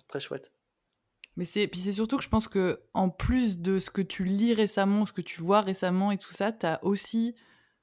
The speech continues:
Speaker 2: tous les gros souvenirs de choses que t'as pu lire. Tu vois, enfin,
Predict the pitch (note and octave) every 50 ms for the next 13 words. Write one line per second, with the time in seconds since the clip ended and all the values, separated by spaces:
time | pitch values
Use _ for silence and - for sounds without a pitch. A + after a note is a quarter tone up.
0 | _ _ _ _ _ - - A#3+ A#3+ A#3+ A3+ G#3 F3+ F3+ F3 G3 A3+ A#3+ A3 -
1 | - A#3+ A3 G3+ G#3+ A3 A3+ A#3 - - - _ F#3 F#3 F3+ - G#3 G#3 - -
2 | G3+ - F3 E3+ E3+ - - F3 E3+ F3+ G3+ A3 G3+ - - - - - _ _
3 | _ - F#3+ F#3 F#3+ F3 - F#3 F#3+ F3+ D#3+ D#3+